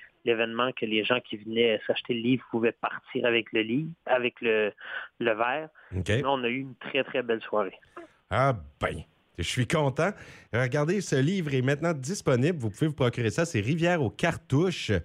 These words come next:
Speaker 2: Histoire à se coucher de bonne heure. Histoire à se coucher de bonne heure fait partie du titre ?
Speaker 1: C'est le sous-titre, oui.
Speaker 2: C'est le sous-titre. OK, parfait. Alors, Rivière aux cartouches, c'est un petit peu notre monde, mais point de vue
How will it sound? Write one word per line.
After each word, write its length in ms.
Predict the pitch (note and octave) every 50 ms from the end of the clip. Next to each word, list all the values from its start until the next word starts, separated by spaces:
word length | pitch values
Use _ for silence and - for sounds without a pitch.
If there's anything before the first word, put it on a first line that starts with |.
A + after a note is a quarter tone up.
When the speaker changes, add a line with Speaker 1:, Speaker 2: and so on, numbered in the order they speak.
| - - - - _ _ -
Speaker 2:
Histoire 400 | B2 A#2 - - C3+ C#3+ E3 E3 C#3
à 60 | A2
se 120 | - -
coucher 320 | - - D3 C3 - - D#3
de 20 |
bonne 160 | C3 A#2 A#2+
heure. 140 | B2+ B2+ A#2+ -
Histoire 260 | D#3 - - G#3+ G#3+
à 40 | G#3
se 80 | -
coucher 160 | - - - F3
de 40 | D3
bonne 140 | C#3+ C#3 D3
heure 120 | D#3+ D3
fait 80 | - C#3
partie 300 | - A#2+ A2+ - - A#2
du 160 | G#2+ G#2 G#2+
titre ? 420 | - - F3 G3 G#3+ - - _ _ _ _ _ _ _ _ _ _ _ _ _ _ _ - _ _ _ - _ - - -
Speaker 1:
C'est 80 | E3+
le 140 | D3+ D3+ C#3
sous-titre, 420 | - - D3+ - - C3 - -
oui. 120 | - G2+ - - _ _
Speaker 2:
C'est 160 | - - E3 D3+
le 80 | C#3
sous-titre. 680 | B2+ - - - B2+ A2 - - F#2+ D2 - - - - -
OK, 220 | - A2+ G#2+ A#2+ F#2+ -
parfait. 300 | _ D3 C3 - - B2
Alors, 280 | G#2+ G#2 G#2+ A2 A#2 A2+ - - - - -
Rivière 320 | A#2+ C3+ D3+ F#3 F#3 F3+
aux 60 | F3+
cartouches, 460 | D#3 - C3 A2+ - - D#3 E3+ - -
c'est 180 | - B2 -
un 140 | B2+ B2 A#2+
petit 180 | A2+ - - -
peu 220 | _ - D#3 D#3
notre 420 | D3+ C3 C3+ C#3+ C#3 - A#2+ A#2
monde, 380 | G#2+ G#2+ A2 A2+ C3 C#3 C#3 C3
mais 160 | A#2+ A2+ A2
point 240 | A2 - A2 G#2+ G2+
de 40 | F#2+
vue 200 | F#2 A#2 C3